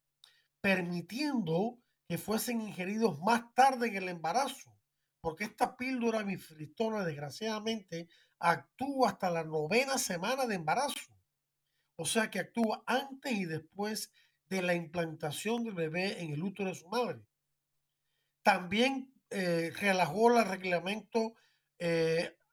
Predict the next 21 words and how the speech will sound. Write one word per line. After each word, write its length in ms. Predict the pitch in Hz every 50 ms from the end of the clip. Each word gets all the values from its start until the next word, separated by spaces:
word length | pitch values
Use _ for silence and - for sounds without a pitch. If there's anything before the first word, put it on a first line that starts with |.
| _ -
eh, 320 | 175 170 165 165 160 156 156
logrando 840 | 160 175 175 170 180 196 220 240 247 226 226 240 247 247 - - _ _ _ _ _ _ -
que 480 | - 180 175 175 175 175 190 - - _ _ _
tenga 380 | - 202 208 214 220 220 214 196
menos 480 | 175 160 180 220 254 262 262 269 -
supervisión 800 | - 233 214 - 175 151 147 151 143 - - 220 214 208 196 180
médica 580 | 226 285 311 302 254 202 135 - - - - _ _ _ _ _ _ _ _ _ _ _ _ _ _ _ _
en 280 | - 156 156 156 160 156
la 100 | 156 156
ingestión 640 | 156 139 - 160 143 - - - 208 214 220 214 175
de 120 | 170 185
esta, 480 | 196 196 - - 185 170 160 143 - _ _ _ _ _ _ _ _ _ _
de 60 | - 175
esta 240 | 170 - 180 175
píldora, 380 | - 294 294 247 190 156 147 -
e 120 | - 196 190
incluso 520 | 185 175 - - 214 285 269 - - 262
que 140 | 262 - 190
pudiesen 540 | - _ - 156 156 175 214 202 - 254 220
ser 260 | - - 202 202 190
vendidos 580 | 185 196 175 170 170 214 233 247 226 214 196